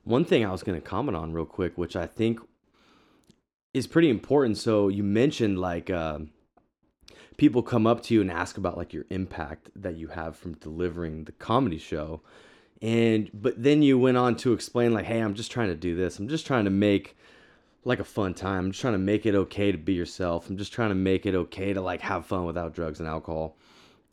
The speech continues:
And immediately what it made me think of is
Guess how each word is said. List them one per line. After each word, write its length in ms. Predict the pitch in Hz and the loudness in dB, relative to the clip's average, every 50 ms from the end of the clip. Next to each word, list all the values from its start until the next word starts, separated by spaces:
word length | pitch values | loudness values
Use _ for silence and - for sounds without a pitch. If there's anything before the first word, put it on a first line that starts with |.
| - - | -8 -4
And 560 | 110 107 107 104 104 98 95 92 87 85 - _ - | -2 -2 0 0 0 -2 -2 -4 -4 -6 -8 _ -4
immediately 500 | 104 95 95 101 117 135 135 131 113 104 | -4 -2 2 4 4 6 6 6 4 4
what 200 | 101 98 107 107 | 4 4 4 4
it 60 | 104 95 | 4 4
made 160 | 107 107 101 | 4 4 4
me 100 | 98 87 | 2 0
think 340 | 80 - - 107 135 160 147 | -2 -2 0 2 2 4 6
of 220 | 113 98 92 82 | 6 6 6 4
is 220 | 85 85 78 - | 2 0 -2 -4